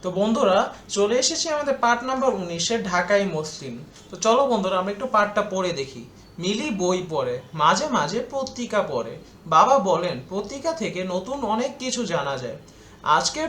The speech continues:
পত্রিকায় দারুণ একটি খবর ছাপা হয়েছে। মিলি খবরটি পড়ে। চলো আমরাও মিলির সাথে পত্রিকার লেখাটি পড়ি। তো দৈনিক সকাল বিকালের খবর, ছোটদের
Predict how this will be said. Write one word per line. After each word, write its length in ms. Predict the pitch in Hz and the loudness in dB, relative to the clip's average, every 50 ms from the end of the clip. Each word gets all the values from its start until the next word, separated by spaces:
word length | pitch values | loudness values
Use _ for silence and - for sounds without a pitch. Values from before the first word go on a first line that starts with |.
| 320 | -4
পত্রিকায় 560 | 240 233 220 220 220 233 220 - 175 156 151 151 | -4 -4 -4 -4 -4 -6 -4 -2 -2 -2 -2 0
দারুণ 320 | 160 143 151 180 214 247 262 | 2 2 4 4 2 0 -2
একটি 220 | 254 254 - 185 | -4 -8 -8 -10
খবর 400 | - - 220 202 196 196 220 220 | -10 -2 0 0 2 2 0 -2
ছাপা 400 | 220 - 214 190 185 185 202 202 | -2 -2 0 0 0 2 2 2
হয়েছে। 400 | 196 185 165 135 131 - - 131 131 - - - - - - - - 170 | 2 0 -2 -4 -4 -6 -10 -12 -14 -16 -18 -20 -20 -20 -20 -16 -8 -4
মিলি 220 | 185 220 277 339 | -4 -2 -2 -4
খবরটি 520 | - - 247 240 220 247 247 240 - 262 233 - | -4 0 0 0 2 2 0 0 -2 -8 -8 -6
পড়ে। 280 | 180 151 131 117 107 - - - - - | -4 -4 -4 -4 -6 -10 -14 -18 -14 -8
চলো 260 | - 214 226 233 214 170 | -2 0 2 4 4 2
আমরাও 520 | 143 123 143 170 185 214 233 247 269 269 | 4 4 4 2 2 2 2 2 2 2
মিলির 320 | 220 208 208 208 214 240 | 2 0 -2 -2 -2 -2
সাথে 320 | 233 - 214 160 156 190 202 - | -2 0 0 0 -2 -2 -4 -4
পত্রিকার 460 | - 208 202 202 - 233 - 240 247 226 | -4 -4 -4 -4 -6 -8 -4 -2 -2 0
লেখাটি 420 | 202 180 175 180 185 175 175 185 - 165 | 0 -2 -2 -2 -4 -4 -4 -8 -10 -8
পড়ি। 220 | 156 127 120 - - - - - - - - - - - - - | -8 -8 -8 -10 -12 -18 -20 -20 -20 -20 -20 -20 -20 -20 -20 -10
তো 80 | - 180 | -8 -8
দৈনিক 600 | 165 151 170 190 208 226 233 208 196 220 240 - | -6 -2 0 2 2 2 2 2 0 -2 -2 -2
সকাল 360 | - 240 226 220 277 277 277 | 2 2 2 4 4 2 2
বিকালের 420 | 233 254 247 - 254 247 247 240 240 | 0 -2 -4 -4 -4 -2 -2 -4 -4
খবর, 440 | - - 180 139 139 151 185 226 233 - | -4 -2 -2 -2 0 0 -4 -6 -6 -8
ছোটদের 540 | - - 226 220 214 247 247 208 254 240 | -4 -2 -2 -2 0 -2 -2 0 -2 -2